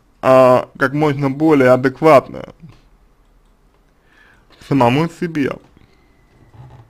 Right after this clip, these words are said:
Вот. И именно, именно тогда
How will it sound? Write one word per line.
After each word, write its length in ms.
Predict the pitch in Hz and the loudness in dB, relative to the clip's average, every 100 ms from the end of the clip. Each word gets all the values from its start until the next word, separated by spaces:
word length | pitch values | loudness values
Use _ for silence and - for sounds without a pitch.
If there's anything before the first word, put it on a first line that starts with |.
| _ _ _ _ _ _ _ _ _ _ _ _ _ _ | _ _ _ _ _ _ _ _ _ _ _ _ _ _
Вот. 500 | 123 117 110 - - _ _ _ _ _ _ _ _ _ _ _ _ _ _ _ _ _ _ _ _ _ _ _ _ _ _ _ | -10 -4 -4 -6 -14 _ _ _ _ _ _ _ _ _ _ _ _ _ _ _ _ _ _ _ _ _ _ _ _ _ _ _
И 380 | - 160 - 196 | -4 -2 -2 0
именно, 680 | 170 147 139 120 107 - 120 _ _ _ _ _ _ _ _ _ _ | 2 2 2 2 0 -6 -16 _ _ _ _ _ _ _ _ _ _
именно 440 | - 147 127 123 110 | -6 -2 0 0 -2
тогда 720 | 127 120 131 165 180 107 101 | 0 -2 0 2 4 2 -4